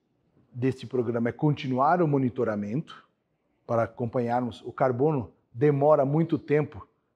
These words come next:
para se alterar no solo. Infelizmente, não adianta um ano, dois anos.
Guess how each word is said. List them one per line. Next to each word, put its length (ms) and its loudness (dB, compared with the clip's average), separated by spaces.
para 180 0
se 140 -6
alterar 480 -2
no 100 -8
solo. 380 -14
Infelizmente, 720 0
não 100 0
adianta 380 4
um 160 2
ano, 320 4
dois 320 2
anos. 420 -2